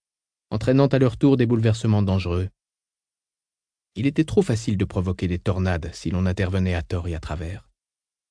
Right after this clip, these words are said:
Le climat d'une planète n'était pas une chose simple que l'on pouvait modifier à sa guise, comme je l'ai parfois réclamé moi-même. Dans chaque cas, il s'agissait d'une équation globale à examiner soigneusement. « C'est la planète qui aura le dernier mot »,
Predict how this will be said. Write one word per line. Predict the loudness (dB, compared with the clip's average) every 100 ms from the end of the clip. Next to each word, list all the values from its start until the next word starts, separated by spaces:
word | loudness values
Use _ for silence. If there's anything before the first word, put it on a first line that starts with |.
| _ _ _ -4
Le | 0
climat | 6 8 8 8
d'une | 6
planète | 6 4 6 6 4
n'était | -2 2 4
pas | 4
une | 6 4
chose | 4 2 2
simple | 2 2 2 0 -8
que | -4 0
l'on | 0
pouvait | 0 2 2
modifier | 2 0 -2 -2
à | -2
sa | -2
guise, | -4 -4 -6 -10 _ _ _ _ _ _ _ _
comme | 4 6
je | 6 2
l'ai | 2
parfois | -2 -2 0
réclamé | 0 -2 -2 0 0
moi-même. | 0 -2 -4 -10 _ _ _ _ _ _ _ _ _ _ 2
Dans | 2
chaque | 4 2 2 -2
cas, | 4 4
il | 4
s'agissait | 0 0 0 2 0
d'une | 4 2
équation | 2 0 0 0
globale | 4 4 4 4 4
à | 4
examiner | 4 6 6 6 4
soigneusement. « | 2 2 2 0 -4 -8 -12 _ _ _ _ _ _ _ _ _ _ _ _ -2
C'est | 2
la | 4
planète | 6 8 8 6 0
qui | 2
aura | 4 6
le | 6
dernier | 6 4 4
mot », | 2 0